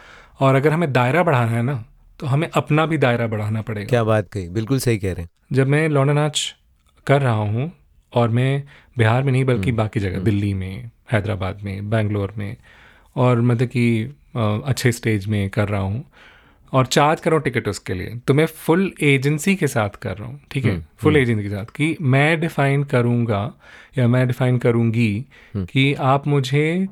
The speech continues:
Speaker 1: किस तरह से देखें और कितनी दूरी से देखें, और हम आपको provoke करेंगे और आपको provocation लेना पड़ेगा। ठीक है?
Speaker 2: हम्म।
Speaker 1: तो उसमें मैं बहुत, बहुत ज़्यादा एजेंसी लाने का प्रयास है,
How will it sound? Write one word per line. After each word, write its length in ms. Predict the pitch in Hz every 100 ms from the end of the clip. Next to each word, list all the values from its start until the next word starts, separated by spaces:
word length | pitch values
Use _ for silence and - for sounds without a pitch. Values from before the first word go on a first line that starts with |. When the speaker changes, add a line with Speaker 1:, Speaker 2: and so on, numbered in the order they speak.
| -
Speaker 1:
किस 180 | 143
तरह 180 | - 139
से 120 | 147
देखें 280 | 135 123 151
और 120 | 160
कितनी 320 | 151 139 139 135
दूरी 300 | 117 117 131
से 120 | 127
देखें, 340 | 113 - 131 170 - - - _
और 540 | 131 131 139 143 - -
हम 220 | 117 131
आपको 200 | 135 127
provoke 400 | 139 135 131 127
करेंगे 480 | 131 120 127 127 196 - _ - - _
और 160 | 131 123
आपको 360 | 120 131 143
provocation 520 | 143 143 127 127 120 123
लेना 200 | 113 120
पड़ेगा। 520 | 120 104 98 95 85 _ _ _ -
ठीक 180 | 120
है? 140 | 120 101 _ -
Speaker 2:
हम्म। 140 | 101 87 _ -
Speaker 1:
तो 100 | 147
उसमें 200 | 139 180
मैं 140 | 190
बहुत, 460 | 147 131 170 202 - 135
बहुत 300 | 131 143 156
ज़्यादा 300 | 143 139 156
एजेंसी 400 | 131 123 127 135
लाने 220 | 120 117
का 160 | 117 165
प्रयास 560 | - - 113 101 -
है, 160 | -